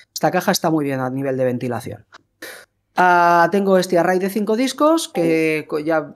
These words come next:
por lo que podéis ver por el tema de almacenamiento, cómo se van llenando, ¿vale? O sea, es decir, el, el almacenamiento típico. Y aquí es donde tengo los torrents de las isos de Linux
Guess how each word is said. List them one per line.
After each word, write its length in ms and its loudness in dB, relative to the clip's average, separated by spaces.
por 160 -8
lo 100 -8
que 80 -8
podéis 340 -4
ver 260 -2
por 160 -6
el 340 -6
tema 200 0
de 60 0
almacenamiento, 720 -2
cómo 200 -6
se 100 -6
van 180 -2
llenando, 720 0
¿vale? 320 0
O 60 -6
sea, 140 -8
es 180 -8
decir, 460 -6
el, 420 -6
el 440 -8
almacenamiento 1120 -6
típico. 560 0
Y 100 4
aquí 160 4
es 80 4
donde 180 4
tengo 280 4
los 180 2
torrents 560 -8
de 140 -2
las 160 0
isos 240 -4
de 100 -4
Linux 420 -10